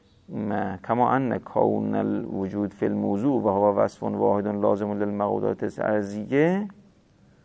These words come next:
معنن واحد منتزع من سنخ خبر ان نمیشه؟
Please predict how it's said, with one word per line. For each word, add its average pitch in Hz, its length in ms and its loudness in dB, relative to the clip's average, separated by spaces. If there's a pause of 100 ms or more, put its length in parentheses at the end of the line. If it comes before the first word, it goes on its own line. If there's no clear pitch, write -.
(880)
معنن 110 500 4
واحد 107 360 10
منتزع 104 640 0
من 98 280 -4
سنخ 117 400 -6 (1400)
خبر 120 640 6
ان 127 240 4
نمیشه؟ 143 600 2